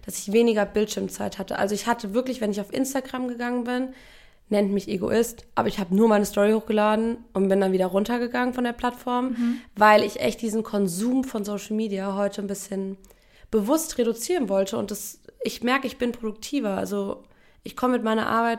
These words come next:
Speaker 1: dann sonst, was sonst so passiert, viel mehr voran.
Speaker 2: Voll gut.
Speaker 1: Deswegen kleiner, ja,
Speaker 2: Das ist witzig.
Speaker 1: kann ich nur empfehlen.
Speaker 2: Witzig, dass du's sagst, weil ich hab gestern mit zwei unterschiedlichen Leuten, ähm, auch innerhalb meines Coachings drüber gesprochen.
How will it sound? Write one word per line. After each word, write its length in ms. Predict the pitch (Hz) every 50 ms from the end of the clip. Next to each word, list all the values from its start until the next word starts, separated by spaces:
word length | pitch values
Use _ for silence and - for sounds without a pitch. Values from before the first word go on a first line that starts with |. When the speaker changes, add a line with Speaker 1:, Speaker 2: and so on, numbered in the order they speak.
| 233 -
Speaker 1:
dann 240 | - 220 220 220 220
sonst, 460 | 202 220 226 247 247 247 - - -
was 320 | 226 214 214 - - - - - _ _ _ _ _ - -
sonst 220 | 208 220 240 233
so 80 | - 233
passiert, 320 | - 214 196 - 214 208
viel 320 | - - - 233 226 220
mehr 160 | 208 220 208 208
voran. 440 | 208 - 196 202 208 202 190 180 -
Speaker 2:
Voll 300 | - - - 247 240 233
gut. 360 | 240 240 233 240 240 240 226
Speaker 1:
Deswegen 540 | 214 220 220 208 214 214 214 214 214 214 - - - - - - -
kleiner, 560 | - - 208 202 202 208 202 202 202 202 196 196 - - _ -
ja, 180 | 208 202 202
Speaker 2:
Das 180 | - - 247 240
ist 100 | 233 233
witzig. 220 | 247 269 247 - 294 233
Speaker 1:
kann 60 | 226
ich 80 | 214
nur 100 | 214 226
empfehlen. 440 | 220 208 - - 214 202 190 180 175
Speaker 2:
Witzig, 300 | 214 247 240 - 254 240
dass 160 | 233 240 233
du's 160 | - 233 226 -
sagst, 300 | 233 240 247 240 - 240
weil 60 | 233
ich 100 | 233 233
hab 100 | 226 -
gestern 320 | 233 233 240 - 247 240
mit 220 | 233 226 226 - -
zwei 320 | - - 233 226 233 220
unterschiedlichen 600 | 226 240 247 247 233 247 240 233 233 233 240 233
Leuten, 680 | 220 220 220 214 214 - 233 233 226 226 226 233 240 - - -
ähm, 540 | 233 226 226 226 220 220 220 220 220 240 -
auch 280 | - 233 233 233 - - -
innerhalb 380 | - 233 233 233 233 226 233
meines 240 | 226 220 214 220 -
Coachings 480 | - - 247 240 240 - 233 220 226 -
drüber 280 | - 226 214 220 214
gesprochen. 640 | 214 220 - - 226 220 220 226 240 254 294 285